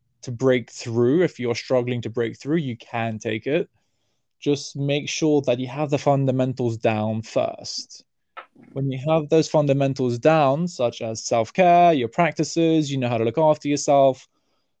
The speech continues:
um, you have the right tools around you, you know, all good. Um, that's the most important part of any healing journey, is that it's not the taking an abundance of medicine, because then you, you kind of just become a junkie.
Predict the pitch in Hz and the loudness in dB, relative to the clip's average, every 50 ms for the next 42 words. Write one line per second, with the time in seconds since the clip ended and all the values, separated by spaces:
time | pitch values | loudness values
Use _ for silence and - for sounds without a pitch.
0 | _ _ - 117 110 110 113 120 131 127 123 135 135 120 120 131 120 120 120 113 | _ _ -16 -12 -10 -10 -8 -8 -6 -4 -2 -2 -2 -4 -4 -4 0 2 2 2
1 | 113 - _ - - 190 190 180 165 165 170 160 160 160 160 160 147 156 160 160 | 2 -2 _ -6 -2 0 2 2 2 2 4 4 4 2 2 0 0 0 2 2
2 | 156 156 156 151 156 147 - _ _ _ _ _ _ _ _ _ _ _ - 151 | 2 2 2 0 -2 -4 -12 _ _ _ _ _ _ _ _ _ _ _ -12 -8
3 | 135 123 117 113 73 _ _ _ - 151 151 151 143 123 - 147 131 117 110 170 | -6 -6 -6 -8 -10 _ _ _ 2 4 4 4 2 2 0 0 0 0 0 -4
4 | - - _ _ _ _ _ _ _ - 131 123 127 127 127 127 127 123 123 123 | -12 -20 _ _ _ _ _ _ _ -14 -12 -10 -10 -8 -8 -8 -8 -8 -8 -8
5 | 123 120 - - _ 131 120 147 151 151 139 - - - - 151 147 143 135 135 | -10 -12 -14 -18 _ -6 -2 0 0 0 -2 -4 -10 -6 -4 -2 0 0 0 -2
6 | - 143 131 - - 131 131 127 120 110 - 131 120 120 117 - - 117 120 113 | -2 -4 -6 -4 -2 -2 -2 -2 -4 -2 0 2 2 2 2 0 -2 -2 -2 -2
7 | - - - 120 117 117 113 104 - - 120 113 107 110 110 110 143 147 147 131 | -4 -6 -8 -6 -4 -4 -6 -6 -6 -4 -4 -4 -2 -4 -2 0 0 0 2 0
8 | 123 127 147 160 - _ _ _ _ _ _ _ _ - 127 113 104 - 127 110 | -2 -4 -4 -6 -8 _ _ _ _ _ _ _ _ -8 -6 -4 0 0 0 2
9 | 101 107 - _ 131 120 - - 156 151 139 135 143 127 - 143 131 123 - 131 | 0 -2 -4 _ -8 -8 -2 2 4 4 4 2 -2 -4 0 -2 -2 0 0 -2
10 | 123 127 120 - _ _ _ _ _ _ 143 139 139 127 117 113 135 135 131 123 | -4 -4 -6 -8 _ _ _ _ _ _ -4 -2 0 -2 2 2 2 2 2 2
11 | 127 127 117 127 117 113 135 151 170 170 165 - - 127 131 151 165 - _ _ | 0 0 0 0 0 2 4 4 4 4 2 0 0 0 0 0 -4 -8 _ _
12 | _ _ _ - 185 180 220 202 254 240 233 226 180 165 - 196 196 180 190 202 | _ _ _ -8 -4 -4 -2 0 0 0 0 0 -2 -2 -4 -4 -4 -4 -4 -6
13 | 196 190 - - 254 254 233 180 147 151 139 - - 151 131 123 120 143 127 120 | -6 -6 -4 -2 -2 0 -2 -2 -4 -4 -6 -2 -2 -2 -2 0 0 0 0 0
14 | - - 95 92 - | -2 -8 -14 -18 -18